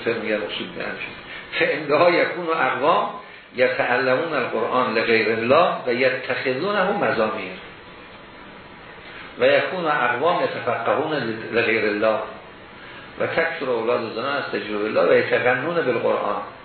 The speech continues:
و یستحسنون الکوبه. کوبه در روایت تکرار شده، خیلی واضح نیست برای ما که آیا طبل، یک طبل مخصوص مجالس غنا بوده، نه طبل جنگی. حالا بعدم شده اشاره بکنیم.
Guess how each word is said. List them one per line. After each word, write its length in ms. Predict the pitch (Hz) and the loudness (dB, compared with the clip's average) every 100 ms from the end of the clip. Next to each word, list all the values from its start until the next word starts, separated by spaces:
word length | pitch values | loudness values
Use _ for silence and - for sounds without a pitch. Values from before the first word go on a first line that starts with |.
| - - - - - - - - - | -20 -20 -20 -20 -20 -18 -18 -18 -2
و 60 | 120 | 4
یستحسنون 800 | 127 127 135 117 - 160 170 170 | 4 4 -2 -4 -4 -8 -6 -2
الکوبه. 580 | 160 165 139 117 120 120 - - - - - | -2 -2 -4 2 2 2 -4 -10 -14 -8 -4
کوبه 200 | 285 269 | 0 4
در 140 | 180 | 6
روایت 300 | 165 160 165 | 6 6 6
تکرار 420 | 165 131 165 202 - | 4 -2 -2 -4 -4
شده، 240 | 202 202 202 - - | -4 -4 -4 -6 -6
خیلی 260 | 175 190 214 | -6 -6 -2
واضح 500 | 165 143 - 175 175 | 4 6 6 2 -2
نیست 140 | 170 | -4
برای 180 | 127 117 | 0 0
ما 140 | 110 110 | 0 0
که 60 | 139 | 0
آیا 220 | 147 151 - 156 | 2 2 0 0
طبل، 240 | 175 196 | 0 2
یک 360 | 185 160 156 - | 4 4 2 0
طبل 320 | 175 185 165 | -2 -2 -2
مخصوص 560 | 127 - - 101 87 | -4 -4 -6 -10 -8
مجالس 680 | 185 120 117 110 - - - | -6 -4 -2 -2 -2 -2 0
غنا 260 | 127 127 139 | 2 2 2
بوده، 280 | 104 104 101 - - - - 160 | 0 -2 -4 -6 -10 -12 -6 -2
نه 80 | 151 123 | -2 0
طبل 300 | 117 104 101 110 | -2 0 0 0
جنگی. 400 | 98 90 101 95 - - - | -2 -4 -8 -10 -14 -16 -8
حالا 160 | - 165 | -2 0
بعدم 380 | 160 143 120 | 0 0 0
شده 180 | 127 110 | -2 -2
اشاره 380 | 98 - 98 92 | -2 -2 -2 -4
بکنیم. 300 | 85 90 | -6 -10